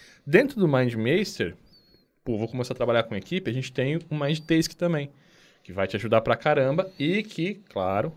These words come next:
é um, um produto pago, né? Pra gente poder ter acesso a todos os recursos ali é pago.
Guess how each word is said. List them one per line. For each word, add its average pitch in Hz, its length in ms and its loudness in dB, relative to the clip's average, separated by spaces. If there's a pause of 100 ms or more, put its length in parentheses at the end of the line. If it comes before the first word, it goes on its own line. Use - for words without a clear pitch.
é 107 120 -4
um, 113 440 -4
um 127 120 -6
produto 123 320 -6
pago, 135 440 0
né? 98 120 -6
Pra 101 120 -8
gente 101 100 -14
poder 101 280 0
ter 131 120 -2
acesso 110 320 0
a - 20 -6
todos 110 180 -6
os 104 60 -12
recursos 110 320 -6
ali 110 140 0
é 120 60 0
pago. 107 320 0